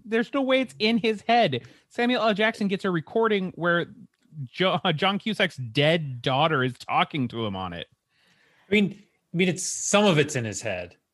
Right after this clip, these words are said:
Speaker 2: I mean, there's, some of it is in his head, but some of it isn't in his head. It's, it's sort of, sort of on both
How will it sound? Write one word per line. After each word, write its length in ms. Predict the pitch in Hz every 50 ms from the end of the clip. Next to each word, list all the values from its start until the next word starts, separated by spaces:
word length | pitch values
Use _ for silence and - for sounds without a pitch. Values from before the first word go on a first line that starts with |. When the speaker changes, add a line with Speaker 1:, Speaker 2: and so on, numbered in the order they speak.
| _ _ -
Speaker 2:
I 40 | 135
mean, 280 | 135 135 131 120 113
there's, 200 | 123 127 107 -
some 300 | - - - 180 196 190
of 140 | 175 143 156
it 100 | 147 131
is 160 | 131 120 113
in 120 | 120 117 110
his 140 | 104 98
head, 440 | - - 117 104 95 90 87 87 87 _ _ _ _ _
but 120 | - 110 -
some 160 | - 139 131
of 120 | 123 107 113
it 80 | 113
isn't 240 | 110 107 95 98 95
in 240 | 92 92 90 90 87
his 160 | 87 87 -
head. 160 | - 92 87 -
It's, 180 | 92 - -
it's 200 | - 151 143 -
sort 220 | - - 175 185 180
of, 240 | 170 135 104 - - - _ _ _ _ _ _ _ _ _ _ _
sort 220 | - - 208 208
of 60 | 214
on 160 | 208 185 151
both 400 | - - 151 151 143 147 - -